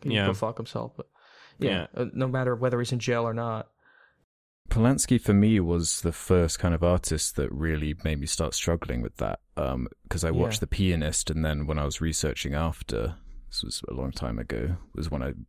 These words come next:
Speaker 3: you know, read into his history and then started that kind of art versus art-, artist conflict in me. And it's also why I've kind of avoided his other films too, 'cause I just wasn't really sure
Speaker 1: Yeah,
Speaker 3: how to
Speaker 1: that's
Speaker 3: feel
Speaker 1: why I've
Speaker 3: about it.
Speaker 1: avoided them.
Speaker 3: And yeah, it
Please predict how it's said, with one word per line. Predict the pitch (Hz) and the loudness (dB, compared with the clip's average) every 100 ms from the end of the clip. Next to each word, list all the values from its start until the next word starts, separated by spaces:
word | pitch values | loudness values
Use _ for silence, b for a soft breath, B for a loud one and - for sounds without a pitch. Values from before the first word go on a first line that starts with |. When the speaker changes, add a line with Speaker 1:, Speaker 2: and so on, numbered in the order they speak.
| - _ - - | -18 _ -18 -10
Speaker 3:
you | - | -8
know, | 55 | -6
read | 69 73 65 | -4 -4 -4
into | 67 71 | -6 -6
his | 69 | -4
history | 78 - 60 58 | -4 -4 -4 -4
and | 57 62 | -4 -4
then | 62 57 87 - | -2 -4 -6 -6
started | - 85 73 73 | -2 -2 -2 -4
that | 73 - | -6 -4
kind | 78 73 | -4 -4
of | 69 | -6
art | - 71 53 | -6 -6 -4
versus | 69 71 78 | -4 -4 -2
art-, | 78 71 - - | -2 -4 -6 -4
artist | 82 76 76 - | -4 -2 -4 -4
conflict | - 90 85 - - - | 0 0 0 -4 -6 -2
in | 87 78 | 0 0
me. | 62 85 - _ _ _ - | -2 -6 -10 _ _ _ -6
And | 67 | -4
it's | - | -2
also | 92 90 80 | 0 0 0
why | 78 73 | 0 -2
I've | 69 | 0
kind | 85 71 | 0 0
of | |
avoided | 67 69 80 78 - 62 - | -4 -2 0 0 -2 -6 -4
his | 69 71 - - - | -4 0 0 -2 -8
other | 80 76 | -6 -4
films | - 60 - | -4 -4 -2
too, | - 78 | -2 -2
'cause | - | -4
I | - | -6
just | 85 - - - B B - | -6 -6 -10 -20 B B 0
wasn't | 110 87 | 2 2
really | 92 | 4
sure | 151 117 | 6 6
Speaker 1:
Yeah, | |
Speaker 3:
how | 87 | 6
to | 123 | 4
Speaker 1:
that's | - | 6
Speaker 3:
feel | 127 | 6
Speaker 1:
why | |
I've | 104 | 6
Speaker 3:
about | 85 82 | 4 4
it. | 120 | 2
Speaker 1:
avoided | 113 113 | 0 -2
them. | 113 110 B | -6 -8 B
Speaker 3:
And | 110 107 | 6 8
yeah, | 110 117 104 | 8 10 8
it | 92 | 6